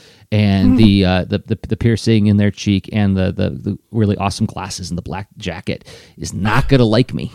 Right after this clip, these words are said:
Speaker 1: <laughs> you know? <laughs> I'm not saying that's always the case, but I'm just saying, like, I think that it shares,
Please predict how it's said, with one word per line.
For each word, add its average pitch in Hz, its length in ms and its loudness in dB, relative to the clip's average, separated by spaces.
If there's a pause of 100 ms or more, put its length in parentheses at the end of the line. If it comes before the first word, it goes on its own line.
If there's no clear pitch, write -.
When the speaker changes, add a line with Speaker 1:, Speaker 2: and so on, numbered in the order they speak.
Speaker 1:
<laughs> - 140 -16
you 135 120 6
know? 113 260 4
<laughs> - 40 -10 (2000)
I'm 247 100 2
not 247 120 2
saying 196 160 4
that's 147 140 2 (140)
always 139 300 6
the 104 80 -2
case, 92 280 -6
but 110 120 0
I'm 110 80 2
just 107 140 -2
saying, 101 200 0
like, 92 220 -6
I 110 140 -4
think 127 180 2
that 127 220 0
it - 200 -2
shares, 147 720 -2